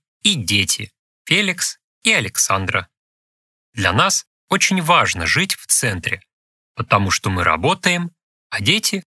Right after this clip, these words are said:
учатся в центре города. Мы купили четырехкомнатную квартиру, чтобы у нас была своя спальня, а у каждого ребенка своя детская комната. Ну и большая комната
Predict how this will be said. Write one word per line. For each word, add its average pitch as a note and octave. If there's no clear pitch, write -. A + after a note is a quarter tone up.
учатся C#3+
в -
центре A2
города. E2+
Мы D#3
купили G#3
четырехкомнатную D#3+
квартиру, D#3+
чтобы F#2+
у F#2+
нас F3+
была E3
своя F#2
спальня, E3+
а A2+
у G#2
каждого F2+
ребенка D#3+
своя D#3+
детская G#2+
комната. F2+
Ну F3
и A2+
большая F#2
комната F3+